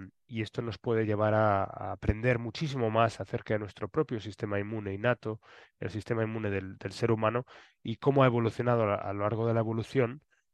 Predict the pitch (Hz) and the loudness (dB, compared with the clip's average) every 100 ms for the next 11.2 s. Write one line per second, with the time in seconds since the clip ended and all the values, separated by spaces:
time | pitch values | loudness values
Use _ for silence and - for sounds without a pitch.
0 | _ _ 113 104 101 101 117 104 127 117 | _ _ -4 0 0 -2 -4 -2 0 0
1 | 107 98 95 - 98 92 92 95 - - | 0 -4 -12 -12 -10 -10 -14 -18 -20 -14
2 | - 98 101 123 120 120 117 - 101 101 | -10 -6 -4 -2 -2 -2 -2 -4 -4 -2
3 | 110 110 110 104 107 - - - 95 - | -4 -6 -8 -8 -10 -10 -12 -8 -8 -8
4 | 107 113 113 104 98 120 - 98 - _ | -8 -4 -4 -2 0 0 -2 -8 -10 _
5 | _ - - - _ - 104 101 113 135 | _ -20 -20 -20 _ -2 -2 0 2 2
6 | 143 - 143 139 117 - 127 123 107 - | 2 0 -2 -2 -2 2 6 6 4 2
7 | 98 98 107 113 113 107 98 95 - 98 | -4 -4 0 4 6 6 4 2 -2 -6
8 | 98 - 104 113 110 107 - 104 101 98 | -6 -4 0 2 2 0 -2 -6 -6 -10
9 | 107 98 131 147 147 147 - _ _ _ | -8 -6 -6 -4 -4 -6 -10 _ _ _
10 | _ _ _ _ _ _ _ _ - 120 | _ _ _ _ _ _ _ _ -2 0
11 | 127 | 2